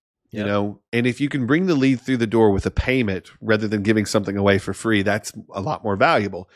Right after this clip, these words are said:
Speaker 1: And so that was really one of the big things that hit me early on is, like, do anything you can to deliver value to people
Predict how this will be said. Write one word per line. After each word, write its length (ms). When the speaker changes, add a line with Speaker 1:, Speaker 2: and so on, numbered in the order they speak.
Speaker 1:
And 160
so 440
that 320
was 220
really 260
one 240
of 80
the 60
big 320
things 360
that 120
hit 180
me 160
early 320
on 240
is, 180
like, 260
do 260
anything 440
you 140
can 640
to 100
deliver 400
value 540
to 120
people 560